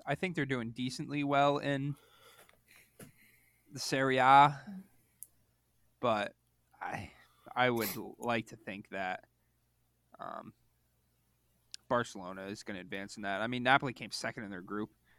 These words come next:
They beat Leicester City, actually, but didn't beat Spartak Moscow.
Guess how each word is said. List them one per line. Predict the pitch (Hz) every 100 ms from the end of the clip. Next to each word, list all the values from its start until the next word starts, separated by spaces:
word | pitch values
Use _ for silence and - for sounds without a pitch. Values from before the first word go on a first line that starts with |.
| _ - - _ _ _ _ _ -
They | 117
beat | 131 120 120
Leicester | 135 - 123
City, | - 196 147
actually, | 90 98 - 95 104 143 _ _ _ -
but | 92 - _ _ _ -
didn't | 113
beat | 120 110
Spartak | - 110 117 113 107
Moscow. | 107 127 - 78 71